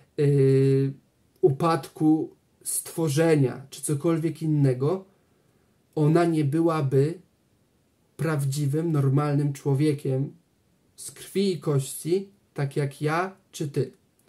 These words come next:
A jeżeli Jezus Chrystus, który przyszedł na ziemię na skutek tego, że Maria, mama Pana Jezusa, została zacieniona, zapłodniona Duchem Świętym,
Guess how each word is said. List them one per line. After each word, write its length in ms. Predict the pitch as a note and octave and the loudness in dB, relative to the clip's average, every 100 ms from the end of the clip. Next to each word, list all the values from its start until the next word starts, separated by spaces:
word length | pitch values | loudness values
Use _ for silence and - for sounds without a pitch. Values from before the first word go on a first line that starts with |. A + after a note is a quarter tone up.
| _ _ _ _ _ _ | _ _ _ _ _ _
A 120 | - D#3+ | 2 6
jeżeli 500 | E3 D3+ F#3+ D3+ C#3 | 6 8 6 8 10
Jezus 340 | A#3 B3+ A#3+ | 8 8 -2
Chrystus, 640 | - F#3+ C3+ - B2+ - - _ _ | 2 4 4 -2 -10 -14 -20 _ _
który 240 | _ D#3 D3 | _ -4 -4
przyszedł 560 | C#3+ - A3 C4+ B3 | -4 -6 -4 -2 0
na 120 | G3 E3+ | 0 0
ziemię 400 | D#3+ D3 C3 C3 _ _ _ _ _ _ _ _ _ _ _ _ - | 2 2 2 -2 _ _ _ _ _ _ _ _ _ _ _ _ -6
na 180 | D3+ D#3+ | -2 -2
skutek 600 | - - A3 - C3 - _ _ _ _ _ _ | -4 -4 -4 -2 -2 -4 _ _ _ _ _ _
tego, 380 | E3+ E3+ E3+ E3 | -4 0 0 0
że 460 | C#3 D#3 D3 C#3+ _ _ _ _ _ _ _ - | 0 0 -2 -6 _ _ _ _ _ _ _ -2
Maria, 560 | C#3+ E3 G3+ D#3 C3 | 2 4 4 4 2
mama 260 | B2+ D#3+ E3 | 0 0 -2
Pana 300 | - C#3+ C#3 | 0 0 2
Jezusa, 440 | C3+ C3 E3 D3+ | 2 0 -2 -4
została 640 | C3 B2+ - D#3 D#3+ D3+ - _ _ _ _ _ _ _ _ _ _ _ - | -6 -6 -6 -4 -4 -6 -10 _ _ _ _ _ _ _ _ _ _ _ -8
zacieniona, 880 | C3+ D#3 C#3+ E3 D3+ E3 C#3 B2 - - | -4 -4 -2 -2 0 0 0 -4 -8 -8
zapłodniona 1000 | C3+ D#3 C#3 - D#3 C#3+ D#3 F#3+ D#3+ C3 | -4 -4 -4 -4 -4 2 8 8 8 2
Duchem 460 | D3+ E3 F#3+ F#3 | 2 2 4 0
Świętym, 680 | F3 - D3 B2+ C#3+ D3+ G#3 | -2 0 0 0 -2 -4 -6